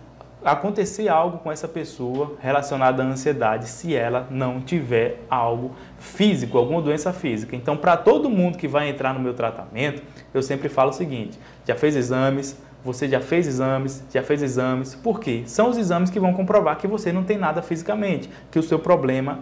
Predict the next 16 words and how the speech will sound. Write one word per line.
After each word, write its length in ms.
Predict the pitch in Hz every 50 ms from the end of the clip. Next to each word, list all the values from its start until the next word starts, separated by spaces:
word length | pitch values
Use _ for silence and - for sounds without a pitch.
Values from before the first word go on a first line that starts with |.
| -
é 220 | - 135 139 - - -
emocional. 640 | 143 151 156 151 - - - - - 101 - - - - - - - - - - -
Você 500 | 151 214 233 - - - 131 110 - - -
concorda 420 | - 151 151 - 190 196 185 151 139
comigo? 380 | - 120 135 156 151 123 117
Você 320 | 110 110 127 127 - 151 143
acha 340 | 135 139 147 143 - -
que 220 | 139 - - 143 135
esses 320 | 139 139 139 143 135 -
fakes 420 | - - 143 151 151 147 139 123 135
atrapalham 720 | 143 143 143 139 120 113 - - 120 131 131 127 123 120
na 140 | 120 117
vida 260 | 113 120 123 120 123 127
das 180 | 120 120 120
pessoas 320 | - - 123 127 131 123 117
ansiosas? 580 | 120 120 117 - 127 135 143 135 120 117 -